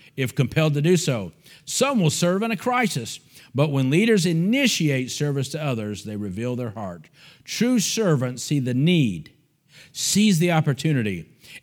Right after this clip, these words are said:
and serve without expecting anything in return. Becoming a servant is the right thing to do according to God's word,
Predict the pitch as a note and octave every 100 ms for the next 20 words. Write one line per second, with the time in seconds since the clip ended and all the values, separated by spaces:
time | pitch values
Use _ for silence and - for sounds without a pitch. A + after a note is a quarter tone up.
0 | B2+ C3+ - - F3+ G3 G3 D3+ B2+ D#3
1 | D#3+ E3 C#3+ G#2+ - - D3+ C#3+ C#3+ D3
2 | B2+ B2 C3 B2+ B2 B2+ B2 - A#2 A2+
3 | A2 G#2 - G#2 G#2 - G2+ F2+ D2+ -
4 | _ _ _ _ _ _ _ - - -
5 | A2+ - - G3+ A3+ A3+ G3 D#3+ G3+ F3
6 | B2 A#2 C3 A2+ A2 G#2 C3 D3+ B2+ C#3+
7 | C#3 A#2+ G#2 C3+ G#2 G#2+ G#2+ - D3 A#2
8 | G#2+ G2 A2+ A#2 G#2+ D3+ A#2+ E2